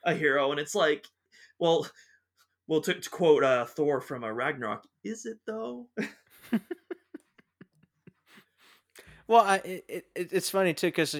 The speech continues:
Speaker 2: I remember in the comics she did start off as a villain. She was part of Magneto's Brotherhood, Brotherhood of Mutants,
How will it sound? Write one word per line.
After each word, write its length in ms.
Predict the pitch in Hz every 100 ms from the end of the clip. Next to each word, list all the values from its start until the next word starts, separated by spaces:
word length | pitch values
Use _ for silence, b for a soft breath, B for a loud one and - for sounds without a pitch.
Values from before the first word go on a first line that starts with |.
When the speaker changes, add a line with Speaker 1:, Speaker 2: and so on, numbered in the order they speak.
| 156
Speaker 2:
I 80 |
remember 400 | 151 160 165 143
in 100 | 123
the 60 | 127
comics 400 | - 139 127 101
she 260 | - 135 120
did 240 | 117 135
start 260 | - 120 104
off 160 | 101
as 120 | 101
a 40 | 98
villain. 320 | 95 113 87
She 100 | 82
was 100 | 85
part 220 | - 101
of 80 | 92
Magneto's 460 | 98 95 101 101 92
Brotherhood, 600 | 95 95 95 101 101 92 _
Brotherhood 460 | 120 117 117 104 113
of 100 | 101
Mutants, 480 | 127 - 85 -